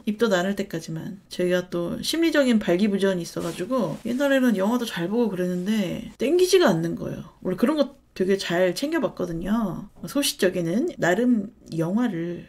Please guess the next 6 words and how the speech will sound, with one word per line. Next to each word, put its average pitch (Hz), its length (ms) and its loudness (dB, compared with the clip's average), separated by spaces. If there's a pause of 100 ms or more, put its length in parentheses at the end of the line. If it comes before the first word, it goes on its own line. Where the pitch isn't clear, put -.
(120)
즐겼는데 180 920 0
참 - 340 -14
땡기지가 311 480 2
않습니다. 175 460 -4 (460)
또 208 160 4
가면은 185 480 0